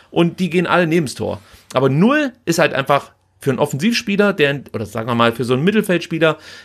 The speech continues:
der sich in die Offensive mit einschaltet, sind zu wenig. Immerhin hat er eine Torschussvorlage geliefert,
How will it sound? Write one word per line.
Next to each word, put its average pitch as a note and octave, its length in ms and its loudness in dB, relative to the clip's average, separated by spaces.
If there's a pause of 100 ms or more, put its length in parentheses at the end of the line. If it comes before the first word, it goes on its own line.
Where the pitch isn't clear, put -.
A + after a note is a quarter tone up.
(120)
der C#3 280 2
sich C3+ 180 -10
in C3+ 100 -4
die C3+ 100 0
Offensive C#3 360 -2
mit B2 160 -4
einschaltet, D#3+ 380 0
sind D#3 140 -2
zu A#2 120 -6
wenig. G#3 460 2
Immerhin E3 280 2
hat D3+ 120 -2
er G2 80 4
eine C3+ 180 -2
Torschussvorlage E3+ 800 -2
geliefert, D3+ 440 -2